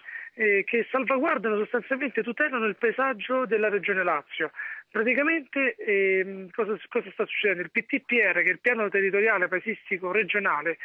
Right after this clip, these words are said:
doveva essere approvato entro il quattordici febbraio duemilaquattordici. Questo termine non ci si riuscirà ad approvarlo, dobbiamo spostarlo di un anno, perché la Giunta non ha fatto in tempo, come al solito, a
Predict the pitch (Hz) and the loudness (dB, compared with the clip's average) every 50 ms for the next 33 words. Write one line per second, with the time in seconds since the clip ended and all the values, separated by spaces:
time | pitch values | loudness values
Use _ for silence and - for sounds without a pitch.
0 | - - - - - - - - - - 233 240 240 247 254 - - - - 214 | -14 -12 -12 -12 -12 -12 -12 -8 -2 0 2 4 4 4 2 2 0 0 0 2
1 | 202 208 214 - - 254 240 - - 247 254 254 269 269 277 269 - 262 247 240 | 2 2 2 2 2 0 0 0 0 0 2 4 4 4 2 2 2 0 0 2
2 | 233 226 226 226 190 - 214 208 190 - - 202 - - 262 254 220 214 190 185 | 2 2 2 0 -2 -2 -2 -2 -2 0 -2 -2 0 2 0 0 0 0 -2 -2
3 | 196 - 226 190 170 214 214 214 214 202 208 202 170 196 185 202 202 190 185 175 | 0 0 -2 0 0 2 2 2 4 2 2 0 0 -2 0 0 2 2 2 2
4 | 180 175 - - 165 156 156 151 156 165 143 156 160 - - - - - - - | 0 -2 0 -2 0 0 0 -2 -4 -6 -6 -6 -8 -10 -12 -18 -18 -18 -10 -4
5 | - 294 269 - - 240 254 240 220 214 202 202 202 240 247 - - 202 - 220 | -2 -2 0 0 2 2 2 2 2 2 0 2 2 0 0 0 0 -2 0 0
6 | 202 214 208 185 - - 208 214 202 190 180 - - - 190 185 180 170 165 - | 0 2 2 2 2 2 2 2 2 2 0 0 0 0 0 2 2 2 0 0
7 | 175 190 226 247 - - - - - _ - 220 196 180 269 277 254 220 - - | 0 0 0 -2 -4 -8 -18 -18 -12 _ -4 -2 2 2 2 2 2 0 -2 -4
8 | 233 202 - - 247 233 208 208 202 175 202 202 196 190 180 170 165 175 190 226 | -4 -4 -2 0 0 0 2 0 0 0 -2 0 2 2 2 2 0 -2 -2 -2
9 | 247 240 - - - - _ - 185 160 - 214 202 190 175 247 247 190 - 196 | -2 -2 -6 -18 -18 -18 _ -12 -8 -4 -2 0 0 0 0 0 0 0 0 -2
10 | 190 196 202 196 - - 240 - - 226 196 - - 220 202 175 156 - - 180 | 0 0 -2 -2 0 0 -2 0 -2 -4 -2 2 2 2 2 2 -2 -4 -4 -4
11 | 175 175 - - 208 202 214 175 - - 233 214 185 180 180 | -4 -4 -6 -6 -2 -2 -2 -2 -2 -2 0 0 0 0 -2